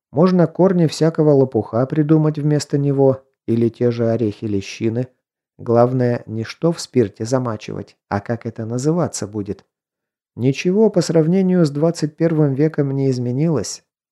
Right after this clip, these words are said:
Водкой торговать нельзя, а настойкой боярышника – пожалуйста. И себестоимость будет копеек пятьдесят при массовом производстве за ведро, за десять литров.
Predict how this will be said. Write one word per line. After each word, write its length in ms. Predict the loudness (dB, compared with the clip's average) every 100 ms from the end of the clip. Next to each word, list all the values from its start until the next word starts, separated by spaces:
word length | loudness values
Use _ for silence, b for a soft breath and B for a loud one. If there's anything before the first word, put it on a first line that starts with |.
| -10
Водкой 500 | 0 2 2 2 0
торговать 560 | 0 0 2 2 0
нельзя, 480 | -2 -4 0 0 -2 _ _ _
а 100 | -8
настойкой 600 | -6 -6 -2 -2 -2 -4
боярышника – 840 | -2 0 0 -2 -8 -14 -16 -18 _ -14
пожалуйста. 680 | -10 -2 0 0 -4 -10 -10 _ _ _ _ -4
И 60 |
себестоимость 760 | 2 4 2 2 0 2 2 2
будет 320 | 0 0 0
копеек 520 | 0 0 2 0 0
пятьдесят 600 | -6 -2 -2 -2 -2 -2
при 180 | -2 -2
массовом 520 | 0 -2 -4 -2 -2
производстве 840 | 0 0 0 2 2 0 0 0 0
за 200 | -2 0
ведро, 540 | 0 2 4 2 0 _ _ _ -4
за 140 | -2
десять 400 | 2 2 0 0
литров. 520 | 0 0 -4 -16 -18